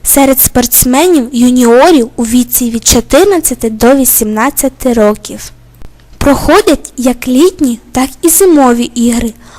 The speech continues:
Вони проводяться раз на чотири роки. Літні — з дві тисячі десятого року, а зимові —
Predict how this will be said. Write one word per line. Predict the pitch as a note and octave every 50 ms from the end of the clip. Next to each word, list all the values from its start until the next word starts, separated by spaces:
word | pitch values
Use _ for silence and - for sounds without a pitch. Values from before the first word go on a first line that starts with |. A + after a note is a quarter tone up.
| - -
Вони | - A#3+ A#3 B3+ F4+
проводяться | - - F#4 D#4+ C#4 C4 B3 A#3+ A3 A3 G#3+ - - - A#3
раз | A#3 A#3+ B3+ F4+ - - - - -
на | - A#3+ A#3+
чотири | A#3 - A#3 A#3 - - D4+ F4 F4 F4 E4+
роки. | D4 C#4 A#3+ A3 G#3+ G#3+ - - A3+ A3 - - - - - - - - B3
Літні — | A#3+ C4 E4+ F#4 - D4+ B3 G#3+ G#3+ - - - - -
з | -
дві | - - B3+
тисячі | A#3+ - D4+ D#4+ - E4 - - C#4+ B3+
десятого | B3 B3+ B3 - - - C4 D#4 F4 - G#4 F4 D#4 D4
року, | C#4 B3 G#3+ G#3 G#3+ - - F#3+ - -
а | - G#3+ A3+
зимові — | - - A#3 A3 A3 A3 B3 D#4+ E4+ C#4+ A#3+